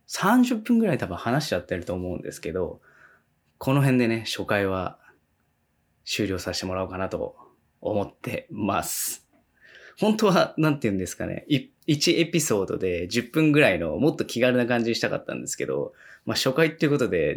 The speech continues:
若干テンション上がっちゃいました。すいません。<laughs> まあ、本当にこんな感じの話していくんで、ぜひよろしければ、サブスクライブの方お願いします。で、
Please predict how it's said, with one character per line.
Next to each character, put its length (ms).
若 260
干 40
テ 80
ン 40
シ 100
ョ 40
ン 40
上 40
が 60
っ 40
ち 100
ゃ 40
い 20
ま 80
し 60
た。 80
す 140
い 40
ま 100
せ 160
ん。 100
<laughs> 2000
ま 100
あ、 20
本 200
当 40
に 80
こ 80
ん 40
な 80
感 100
じ 100
の 160
話 320
し 80
て 80
い 60
く 120
ん 80
で、 380
ぜ 180
ひ 120
よ 100
ろ 80
し 100
け 160
れ 120
ば、 400
サ 200
ブ 80
ス 120
ク 120
ラ 100
イ 60
ブ 120
の 100
方 420
お 80
願 280
い 200
し 240
ま 240
す。 460
で、 640